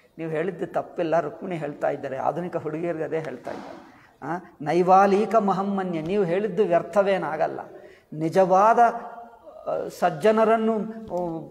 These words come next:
ಪ್ರೇಮಿಸಬೇಕೇ ಹೊರತು ಯಾರೋ ಮೂರ್ಖನನ್ನು ಪ್ರೇಮಿಸಿ ಯಾರೋ ಎಲ್ಲೆಲ್ಲೋ ಹೋಗಿ ಟೆರರಿಸ್ಟ್‌ಗಳ ಕೈಗೆ ಸಿಕ್ಕಾಕೊಂಡು ಈ ಕಾಲದ ಹುಡುಗಿಯರ ಗತಿ ಹಾಗೆ ಆಗ್ತಾ ಇದೆ. ಅಂಬಾ ಹಾಗೆ ಗತಿ ಆಗಬಾರದು ಎಂದು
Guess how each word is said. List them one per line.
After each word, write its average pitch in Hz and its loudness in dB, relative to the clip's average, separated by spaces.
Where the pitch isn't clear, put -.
ಪ್ರೇಮಿಸಬೇಕೇ 196 2
ಹೊರತು 175 2
ಯಾರೋ 180 4
ಮೂರ್ಖನನ್ನು 185 0
ಪ್ರೇಮಿಸಿ 175 -4
ಯಾರೋ 175 4
ಎಲ್ಲೆಲ್ಲೋ 185 0
ಹೋಗಿ 208 -2
ಟೆರರಿಸ್ಟ್‌ಗಳ 208 2
ಕೈಗೆ 190 -2
ಸಿಕ್ಕಾಕೊಂಡು 214 -4
ಈ 156 -6
ಕಾಲದ 175 0
ಹುಡುಗಿಯರ 175 -2
ಗತಿ 156 -6
ಹಾಗೆ 156 -4
ಆಗ್ತಾ - -6
ಇದೆ. - -14
ಅಂಬಾ 185 6
ಹಾಗೆ 196 4
ಗತಿ 180 0
ಆಗಬಾರದು 165 4
ಎಂದು 165 -4